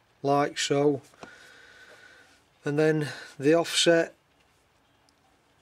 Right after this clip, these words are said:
there's the offset at the top for the throat plate and the offset at the bottom for the back head, like so.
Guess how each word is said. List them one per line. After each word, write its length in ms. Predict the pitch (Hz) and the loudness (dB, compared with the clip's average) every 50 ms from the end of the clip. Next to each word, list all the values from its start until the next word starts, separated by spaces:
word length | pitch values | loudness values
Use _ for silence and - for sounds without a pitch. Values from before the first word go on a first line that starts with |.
| _ _ | _ _
there's 240 | - 139 139 135 131 | -8 -6 -4 -4 0
the 120 | 135 160 170 | 2 2 2
offset 500 | 175 165 - - - 180 165 - - - - | 2 0 -2 -2 0 2 0 0 -2 -6 -6
at 140 | - 175 175 | -6 -4 -4
the 120 | 175 165 | -4 -8
top 320 | - - - 165 135 - - | -6 -2 -2 -2 -2 -2 -8
for 140 | - - 147 | -8 -4 0
the 140 | 147 147 | 0 0
throat 440 | 135 - - 156 156 156 160 - - | 0 2 0 2 2 2 0 -2 -4
plate 400 | - 156 151 151 147 151 - - | -2 0 2 2 2 0 -2 -4
and 200 | 143 139 139 139 | -8 -8 -6 -2
the 80 | 139 147 | 0 2
offset 460 | 151 147 147 - - - - 160 156 | 0 0 -2 -2 -4 0 0 0 0
at 140 | 160 - - | -2 -8 -10
the 100 | 165 143 | -8 -4
bottom 360 | 135 151 143 - - 151 135 | -4 -4 -4 -4 -6 -8 -8
for 160 | - - 147 | -4 -4 -2
the 120 | 131 139 135 | 0 0 -2
back 320 | 127 143 143 139 - - | -2 -2 -4 -4 -6 -6
head, 220 | 143 127 131 123 | -6 -4 -4 -4
like 380 | 139 135 135 135 135 143 170 170 | -4 -4 -4 -4 -4 -6 -6 -6
so. 400 | - - 143 131 135 139 135 131 | -8 -6 -4 -4 -4 -4 -4 -6